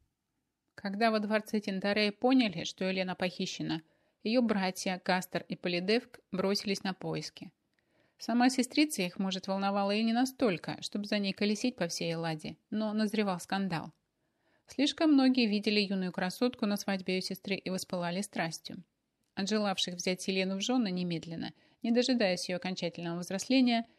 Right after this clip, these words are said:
не было отбоя. Дворец в Спарте осаждали толпы женихов, доказывая каждое свое преимущество Тиндарею и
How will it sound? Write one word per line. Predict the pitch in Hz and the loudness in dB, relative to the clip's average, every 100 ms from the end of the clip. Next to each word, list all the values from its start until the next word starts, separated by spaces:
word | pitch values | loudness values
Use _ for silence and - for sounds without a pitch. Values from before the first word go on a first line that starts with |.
| _ - | _ -4
не | 185 180 | -2 0
было | 185 185 | 0 0
отбоя. | 190 175 165 - 175 _ _ _ _ _ 185 | 0 -2 -2 -4 -10 _ _ _ _ _ -4
Дворец | 190 214 254 302 | 0 2 2 0
в | - | -4
Спарте | - 180 165 - 160 | -6 -4 -6 -6 -10
осаждали | - 190 196 - 254 269 | -8 -4 -4 0 2 2
толпы | 262 226 233 | 4 2 4
женихов, | 226 233 240 - 160 - _ | 2 2 2 0 -6 -6 _
доказывая | 175 175 196 214 247 233 | -6 -4 0 0 2 0
каждое | 226 196 - | 0 -4 -4
свое | 190 190 180 | -6 -4 -6
преимущество | - 208 190 160 - - - | -4 -2 -2 -4 -8 -10 -12
Тиндарею | - 180 180 175 214 247 | -8 -4 -2 0 2 0
и | - 190 | 0 -4